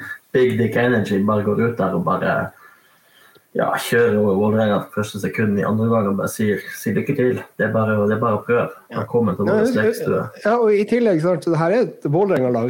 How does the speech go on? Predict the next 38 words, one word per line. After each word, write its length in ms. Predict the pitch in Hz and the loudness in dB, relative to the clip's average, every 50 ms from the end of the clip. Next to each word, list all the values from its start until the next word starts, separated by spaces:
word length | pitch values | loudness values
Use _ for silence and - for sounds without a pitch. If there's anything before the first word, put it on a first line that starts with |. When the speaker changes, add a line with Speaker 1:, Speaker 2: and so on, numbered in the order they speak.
| 123 | -4
Speaker 2:
som 100 | - 131 117 | -4 -4 -2
har 260 | 104 165 170 139 107 104 | 0 0 0 0 0 -2
investert 540 | 113 113 110 - - 196 190 - - - 92 | -2 -4 -6 -4 -2 -2 -2 -2 -6 -10 -12
litt 160 | 90 - - | -12 -8 -6
i 80 | 113 101 | -8 -6
det 140 | 107 104 113 | -6 -4 -2
laget, 460 | 151 165 151 120 - - - - - | 0 0 0 -2 -4 -8 -10 -12 -12
ikke 100 | - 123 | -14 -8
sant? 300 | - 143 139 117 - - | -4 -4 -4 -4 -4 -6
Altså, 160 | 120 113 - 139 127 | -8 -4 -4 -2 -2
der 180 | 139 143 131 | -2 -2 -2
er 220 | 113 120 117 117 110 | -2 -2 -4 -4 -4
det 80 | 113 - | -6 -4
kommet 380 | - 147 196 214 208 - - 165 | -2 -2 0 0 0 0 0 -2
inn 80 | 170 | -2
kvalitetsspillere, 960 | 139 - 120 95 101 - - 135 139 139 - - - 110 98 98 95 92 98 92 98 | 0 -2 -6 -6 -6 -4 -2 -2 -2 -2 -6 -6 -6 -4 -4 -4 -8 -8 -6 -6 -6
og 80 | 104 117 | -2 0
nå 140 | 131 135 139 | 0 0 2
hadde 220 | 156 147 139 120 | 0 2 2 2
de 80 | 113 113 | 2 0
den 180 | 113 113 107 104 104 104 | 0 -2 -2 -2 0 0
høyrebekken 500 | 120 143 143 117 92 90 98 - - - 92 - | 2 2 0 0 -2 -4 -8 -8 -8 -10 -8 -6
sin 160 | 101 104 104 | -6 -4 -2
ute, 260 | 110 110 - - 90 | -4 -4 -6 -8 -8
han 220 | 95 104 104 101 | -6 -4 -4 -4
er 100 | 101 95 | -4 -4
Hegg, 320 | 104 117 120 117 113 104 98 101 - - | -2 -2 -2 -2 -2 -4 -6 -8 -6 -4
hva, 140 | 120 117 - | -2 -2 0
å, 240 | - 135 143 143 - - - - - - - - - - | 2 2 2 2 0 -4 -8 -10 -10 -10 -10 -8 -4 -2
herregud, 420 | 131 135 127 123 117 117 135 127 113 - | 0 0 2 2 2 2 2 2 2 0
hvor 80 | 117 113 | 0 0
navn! 320 | 120 135 139 117 98 101 98 | 2 2 2 0 -2 -4 0
Nå 100 | 165 170 | 2 2
må 140 | 208 226 208 | 4 4 2
dere 160 | - 175 156 | 2 2 2
hjelpe 240 | 143 147 143 - 113 | 0 0 0 -2 -2
meg 100 | 95 92 | -2 -2
igjen. 140 | - - 156 | -6 -8 -8